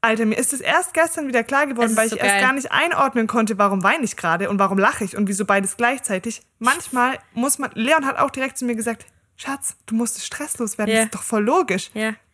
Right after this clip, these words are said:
Speaker 1: Aber das kann man im ersten Moment oft nicht einordnen.
Speaker 2: Ich finde, Weinen ist so befreiend. Weinen kann so,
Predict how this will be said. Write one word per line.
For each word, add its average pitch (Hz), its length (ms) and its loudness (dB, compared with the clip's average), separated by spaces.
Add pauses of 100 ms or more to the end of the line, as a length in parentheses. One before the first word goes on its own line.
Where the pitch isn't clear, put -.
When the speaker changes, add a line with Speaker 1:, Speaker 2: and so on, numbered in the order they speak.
(140)
Speaker 1:
Aber 240 160 4
das 247 160 0
kann 320 160 0
man 294 140 0
im 226 100 0
ersten 285 320 -6
Moment 233 320 -4
oft - 220 -6
nicht 202 140 -8
einordnen. 226 200 -2
Speaker 2:
Ich - 60 -2
finde, 240 280 0
Weinen 240 400 2
ist 226 200 2
so 226 100 0
befreiend. 185 580 -4
Weinen 220 300 0
kann 226 180 -4
so, 240 600 0